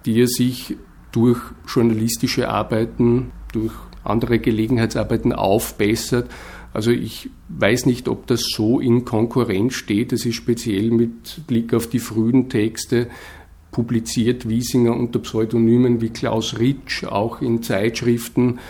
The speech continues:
Also ich glaube, es ist für Wiesinger auch eine, eine, eine wichtige Einnahmequelle, jetzt ganz profan gesehen.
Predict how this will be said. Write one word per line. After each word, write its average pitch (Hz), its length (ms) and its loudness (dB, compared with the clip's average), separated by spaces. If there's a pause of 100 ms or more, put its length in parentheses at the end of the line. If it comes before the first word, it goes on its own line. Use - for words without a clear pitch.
(360)
Also 131 160 -8
ich - 300 -12
glaube, 104 220 0
es 110 100 0
ist 117 140 -2
für 113 160 2
Wiesinger 117 400 2
auch 110 220 -2
eine, 113 460 2 (300)
eine, 120 380 -4
eine 113 200 0
wichtige 113 520 -2 (480)
Einnahmequelle, 110 720 0
jetzt 104 140 -8
ganz 110 180 -4
profan 113 720 -6
gesehen. 110 540 -6